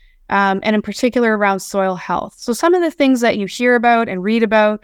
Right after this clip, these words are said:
are increased soil nutrients, and I've already kind of referred a little bit to the increased nitrogen that we can get from those legume crops, uh, increased carbon sequestration and soil organic ma-, matter.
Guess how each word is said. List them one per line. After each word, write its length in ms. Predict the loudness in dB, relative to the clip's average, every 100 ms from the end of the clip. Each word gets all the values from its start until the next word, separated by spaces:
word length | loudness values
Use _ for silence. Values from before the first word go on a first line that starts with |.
| _ 0
are 240 | 2 2
increased 500 | 0 -2 -2 -6 -4
soil 300 | 0 2 2
nutrients, 640 | -2 -4 -2 0 0 -4
and 100 | -4
I've 120 | -2 2
already 260 | 2 2
kind 220 | 0 0
of 100 | 0
referred 360 | -4 -4 -2 0
a 60 | 0
little 200 | -2 -2
bit 160 | -4
to 160 | -4 -4
the 100 | -2
increased 480 | -2 -2 -4 -4 -4
nitrogen 680 | -4 -4 -4 0 0 -2 -6 _ _ _
that 160 | 0 0
we 80 |
can 180 | -2 -2
get 160 | -2 -2
from 240 | -2 0
those 200 | 0 0
legume 640 | 0 0 0 -2 -2 -2 -6 _ _ _ -8
crops, 600 | -2 2 2 0 -12 -20 _ -2
uh, 160 | 0 2
increased 480 | 0 0 -2 -4 -4
carbon 340 | 0 2 0
sequestration 1040 | -2 -6 -2 -2 0 -2 0 0 0 0 -4 _ -4
and 200 | -4 -2
soil 260 | 0 2
organic 460 | 2 0 0 -2 -2
ma-, 140 | -4 0
matter. 440 | 0 2 0